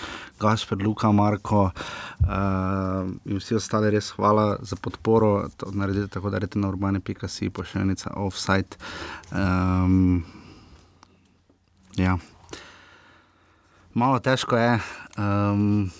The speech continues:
ni fajn, no. Ehm, vse, kar se dogaja okrog reprezentance, nekako, eh, s-, do, do nedavnega smo razumeli Angleže, vsaj do letošnje-, do, do letošnjega svetovnega prvenstva, zakaj so vedno tako komaj čakali, eh, da se vrne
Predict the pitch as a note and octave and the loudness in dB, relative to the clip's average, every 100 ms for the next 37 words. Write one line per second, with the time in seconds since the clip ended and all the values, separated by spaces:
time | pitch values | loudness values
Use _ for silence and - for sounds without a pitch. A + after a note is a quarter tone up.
0 | - - - - _ _ _ _ A#2+ B2+ | -20 -20 -20 -20 _ _ _ _ -2 0
1 | - A#2 G#2 G2 G2+ - - A2 G2 G2 | 0 2 2 0 -4 -10 -10 -6 -4 -2
2 | G2 G2 G2 F#2+ F#2+ G2 G#2 - - - | -2 -2 -2 -2 -4 -6 -10 -18 -18 -8
3 | - G#2 G#2 - G2 F#2 G2+ G#2 G2 G2 | -4 -2 -2 -4 -4 0 2 2 2 0
4 | G#2 G2+ G2+ F#2+ F#2 G#2 G#2+ - G2+ G2 | 0 0 2 2 4 4 4 2 -2 -2
5 | G#2 - G#2 G#2 G2 - G#2 G2 F#2 - | -8 -2 2 2 0 -4 -2 -2 -2 -4
6 | - - G#2+ G2+ - A2 G#2+ G#2 G#2 B2+ | -4 -2 -2 -2 -2 -4 0 0 0 0
7 | B2+ G#2 G2+ G#2+ G2+ G2+ A2 A#2 B2 A2 | 0 0 -2 -2 -2 0 0 0 0 -2
8 | G2+ A2+ A#2+ A2+ G#2+ F#2 - - - - | 0 0 2 0 -2 -4 -14 -20 -20 -20
9 | _ - - G2+ G2+ G2+ G2+ - G2+ F#2 | _ -12 -4 0 0 0 -4 -4 -4 -4
10 | - G#2 G2 G2+ - G2 F#2+ - G#2 G2+ | -4 0 0 0 -2 -4 -4 0 2 2
11 | F#2 G2 G#2+ G#2 G2+ F#2+ - G#2 G2 - | 0 0 0 0 -4 -4 0 0 0 -2
12 | G2 G2 G2 - G#2 - G#2 G2+ - G2+ | 0 2 0 -2 -2 2 2 4 4 2
13 | G#2 G2+ G2 F2+ - G2+ F#2+ F#2+ F#2 G2 | 2 2 0 -4 -8 -4 -2 -2 -4 -4
14 | - G2+ G2+ G2+ | -2 0 4 2